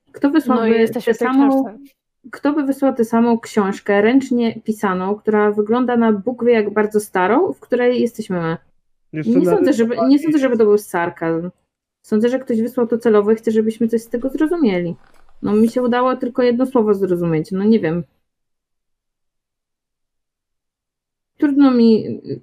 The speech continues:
Speaker 1: sobie wyobrazić, że pójdziemy do pierwszej lepszej biblioteki teraz i znajdziemy jakiś słownik, bo ten język nie przypomina niczego. Ja nie do końca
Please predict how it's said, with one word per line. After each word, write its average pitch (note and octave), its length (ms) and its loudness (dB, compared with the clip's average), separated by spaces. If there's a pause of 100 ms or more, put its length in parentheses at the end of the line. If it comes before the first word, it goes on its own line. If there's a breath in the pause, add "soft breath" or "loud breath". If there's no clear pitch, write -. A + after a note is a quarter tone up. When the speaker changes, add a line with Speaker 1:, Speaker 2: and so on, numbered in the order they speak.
(100)
Speaker 1:
sobie - 360 -2
wyobrazić, A3 520 0
że G#3+ 80 2
pójdziemy G#3 360 0
do G3 100 -4
pierwszej G3 360 -4
lepszej G3 280 -2
biblioteki G3 520 -4
teraz F#3+ 340 -2
i F#3+ 340 -2
znajdziemy F#3+ 460 0
jakiś F#3 320 -6
słownik, G3 380 -4
bo F#3+ 80 -2
ten G3 200 -4
język G3+ 280 -2
nie G3+ 100 -2
przypomina G3+ 420 -2
niczego. G3 520 0
Ja F3 180 2
nie F#3+ 220 -4
do G3 80 0
końca F#3+ 540 -2